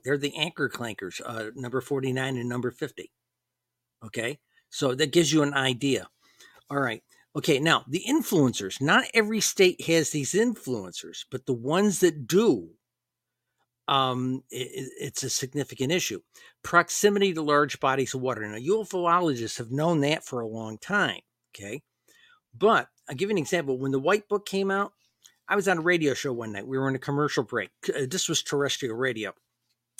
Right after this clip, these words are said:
I had the book laying out, and I did, we had put a, a, um, census map in the book with arrows pointing at each of those states, what, what their totals were for that two thousand one to two thousand fifteen time frame.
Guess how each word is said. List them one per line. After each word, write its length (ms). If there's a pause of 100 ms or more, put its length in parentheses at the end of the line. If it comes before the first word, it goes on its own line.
(220)
I 80
had 140
the 80
book 240
laying 260
out, 160 (420)
and 200
I 80
did, 320
we 180
had 220
put 320
a, 320 (300)
a, 340 (320)
um, 420 (1120)
census 560
map 360 (920)
in 220
the 80
book 400 (520)
with 180
arrows 340
pointing 380
at 120
each 260
of 80
those 180
states, 320
what, 240
what 220
their 100
totals 420
were 220
for 100
that 220
two 140
thousand 320
one 160
to 60
two 180
thousand 340
fifteen 360
time 200
frame. 180